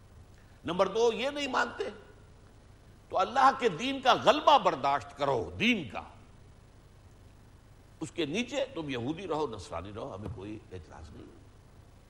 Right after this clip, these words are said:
تمہارے سینیگوگز، تمہارے چرچز کی حفاظت کی جائے گی، تمہیں پرسنل لاء کی پوری آزادی دی جائے گی، تمہارے ہاں اسلامی ریاست میں رہتے ہوئے معیشت کے لیے،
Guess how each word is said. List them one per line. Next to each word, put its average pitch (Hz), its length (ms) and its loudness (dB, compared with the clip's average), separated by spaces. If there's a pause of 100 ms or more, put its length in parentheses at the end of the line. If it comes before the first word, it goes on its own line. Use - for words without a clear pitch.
(720)
تمہارے 139 280 2
سینیگوگز، 139 560 -2
تمہارے 127 300 -8 (100)
چرچز 127 320 -6
کی 113 100 -16
حفاظت 95 440 -10
کی 117 140 -14
جائے 117 140 -12
گی، - 160 -18 (1160)
تمہیں 156 180 -2
پرسنل 165 420 0
لاء 147 240 4
کی 147 80 -4
پوری 131 280 -6
آزادی 98 340 -8
دی 113 200 -12
جائے 117 260 -10
گی، 101 60 -18 (1300)
تمہارے 147 320 4
ہاں 127 360 0 (380)
اسلامی 135 420 -6
ریاست 131 420 -2
میں 135 100 -8
رہتے 120 280 -10
ہوئے 120 220 -8
معیشت 135 500 -6
کے 117 100 -10
لیے، 98 300 -12